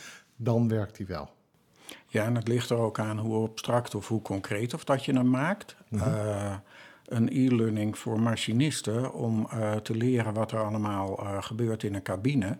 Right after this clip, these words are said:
Speaker 2: eh, dat is iets dat, dat werkt gewoon.
Speaker 1: Ja.
Speaker 2: Want dat is iets dat moet je leren.
Speaker 1: Ja.
Speaker 2: Eh, dat zijn handelingen. Eh, des te abstracter die wordt, eh, des te ingewikkelder dat ook wordt.
Speaker 1: Ja. Ja, dus,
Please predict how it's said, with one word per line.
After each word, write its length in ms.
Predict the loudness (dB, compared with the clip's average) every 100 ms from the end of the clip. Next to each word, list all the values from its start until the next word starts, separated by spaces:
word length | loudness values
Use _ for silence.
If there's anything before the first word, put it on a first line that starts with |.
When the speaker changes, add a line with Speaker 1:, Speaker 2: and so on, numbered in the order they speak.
| -8 -20 -20 -8
Speaker 2:
eh, 120 | -4 -2
dat 220 | -2 -2
is 160 | -2 -4
iets 280 | -4 -6 -4
dat, 200 | -4 -4
dat 200 | -6 -6
werkt 360 | -2 -2 -4 -6
gewoon. 460 | -4 -2 -2 -6 -8
Speaker 1:
Ja. 200 | -4 -4 -4 -20 _ _
Speaker 2:
Want 180 | -2 -2
dat 160 | 0 -4
is 180 | -4 -6
iets 160 | -8
dat 160 | -4 0
moet 200 | 0 0
je 100 | 0
leren. 500 | 2 4 2 0 -4 -12 -20 -10
Speaker 1:
Ja. 140 | -10 -10 _
Speaker 2:
Eh, 640 | -2 0 2 0 0 0 -2 -4 -6
dat 140 | -6
zijn 160 | -2 -2
handelingen. 720 | 0 2 4 4 4 2 -2 -6 _ _ _
Eh, 120 | -10 -6 -6 -2
des 200 | -2 0
te 80 | -2
abstracter 720 | -2 -2 2 2 2 -2 0
die 180 | -2
wordt, 440 | 0 0 0 -2 -16 _ _
eh, 120 | -6 -4 -2 -2 -2
des 220 | -2 -2
te 100 | -2
ingewikkelder 720 | -6 -6 -4 -2 -2 -4 -4 -2
dat 220 | -2 -4
ook 160 | -6
wordt. 400 | -6 -8 -8 -12 -12
Speaker 1:
Ja. 220 | -10 -10 -14 _ _ -18 -18 -18 -20 0
Ja, 260 | 2 2
dus, 200 | 2 -2